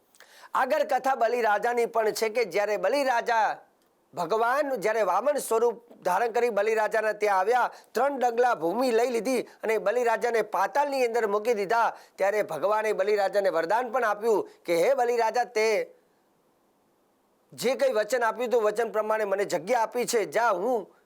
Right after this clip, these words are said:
પણ કંઈક તને વચન આપું છું." ત્યારે બલિરાજાએ કહ્યું કે, "ભગવાન, હું જ્યારે પાતાળમાં રહું ત્યારે તમે મારા ત્યાં ચોકી કરો." અને ભગવાને વચનબદ્ધ થઈ અને બલિરાજાને ત્યાં ચોકી કરવા જવું પડ્યું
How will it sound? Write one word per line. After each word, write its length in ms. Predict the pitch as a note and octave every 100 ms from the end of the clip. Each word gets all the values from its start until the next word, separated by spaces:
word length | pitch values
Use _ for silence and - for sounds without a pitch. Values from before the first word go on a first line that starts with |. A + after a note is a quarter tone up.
| _ _ _ -
પણ 120 | G#3+
કંઈક 260 | G#3+ C#4 - - _ _ _ _ _
તને 160 | A3 A3+
વચન 320 | F#3+ F#3 B3
આપું 260 | A3 G3+ G#3
છું." 180 | G#3 G3+
ત્યારે 260 | G#3+ G#3
બલિરાજાએ 720 | D3+ E3+ F3+ A3+ G#3+ G3+ G#3+ A3
કહ્યું 300 | G#3+ A3+ G3+
કે, 60 |
"ભગવાન, 420 | E3+ D#3 F3+ B3
હું 100 | A#3+
જ્યારે 220 | G#3+ A3+ G#3+
પાતાળમાં 560 | F3+ F3+ G#3+ G#3+ G3
રહું 320 | E3 A#3+ A3 - _
ત્યારે 180 | F#3+ G3
તમે 280 | - F#3+ B3
મારા 320 | G#3+ G3 G3
ત્યાં 360 | - G#3+ C#4+
ચોકી 520 | B3+ - G3+ F#3 G#3 F#3
કરો." 380 | A3 E3+ B2+ - _ _ _ _ _ _ _ -
અને 140 | F#3+
ભગવાને 600 | F3 C#3 D3 F3+ F#3+ G#3+
વચનબદ્ધ 640 | A3 F3 G#3 F#3+ F3+ A3 A#3
થઈ 280 | A3 G#3 - - -
અને 180 | F#3+ G3+
બલિરાજાને 640 | E3+ G3 F#3 F3+ F3+ F3
ત્યાં 180 | E3 D#3+
ચોકી 340 | G#3 - B3
કરવા 220 | A3 A#3
જવું 260 | G3+ F#3+ B3
પડ્યું 380 | B3+ B3+ A#3+